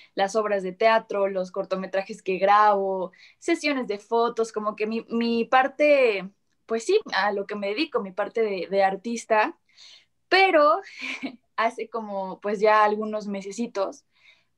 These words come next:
pues empecé como a crear contenido de lengua de señas mexicana,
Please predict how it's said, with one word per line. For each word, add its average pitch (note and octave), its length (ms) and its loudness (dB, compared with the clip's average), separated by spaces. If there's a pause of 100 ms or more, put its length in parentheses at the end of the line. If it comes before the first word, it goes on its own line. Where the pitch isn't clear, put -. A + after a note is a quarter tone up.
(100)
pues A3 420 4
empecé A3+ 460 -2
como C#4 280 2
a G3+ 460 0 (320)
crear B3 400 2
contenido B3+ 800 -2
de G3 400 -2
lengua A3 560 2
de G3 100 -6
señas G#3+ 440 -8
mexicana, A3 800 -2